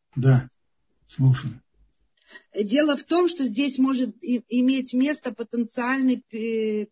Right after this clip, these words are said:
Speaker 2: питуах нефеш, если эти арабы увидят еврея и попытаются ограбить, убить.
Speaker 1: Для, для, для этого вопроса здесь, то есть вопроса нет.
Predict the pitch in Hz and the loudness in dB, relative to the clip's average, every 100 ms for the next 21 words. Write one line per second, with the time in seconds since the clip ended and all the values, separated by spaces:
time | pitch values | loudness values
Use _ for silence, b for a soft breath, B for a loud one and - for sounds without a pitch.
0 | - _ 247 233 220 - 214 196 165 - | -14 _ -6 -6 -8 -8 -8 -8 -12 -14
1 | b b b - 247 - 247 - 262 247 | b b b -6 -4 -2 -2 -2 -2 -2
2 | 214 220 285 233 226 220 247 226 220 208 | -2 0 -2 -2 -4 -2 -2 -2 -6 -4
3 | 220 285 269 - 214 - 208 - 247 254 | -2 -2 -4 -8 -14 -12 -10 -4 -2 -2
4 | 254 202 185 226 240 214 - 185 - 311 | -4 -10 -8 -6 -6 -6 -10 -12 -14 -20
5 | - _ _ _ _ _ _ _ _ _ | -20 _ _ _ _ _ _ _ _ _
6 | _ _ _ _ _ _ _ _ _ _ | _ _ _ _ _ _ _ _ _ _
7 | _ _ _ _ _ _ _ _ - - | _ _ _ _ _ _ _ _ -10 2
8 | 143 - 151 214 190 156 196 180 - _ | 2 4 6 8 8 6 6 0 -8 _
9 | _ _ - 127 143 208 226 190 156 180 | _ _ -2 2 4 6 6 4 2 0
10 | - - 135 147 139 220 196 180 185 156 | -2 -6 -4 -2 4 4 6 6 8 6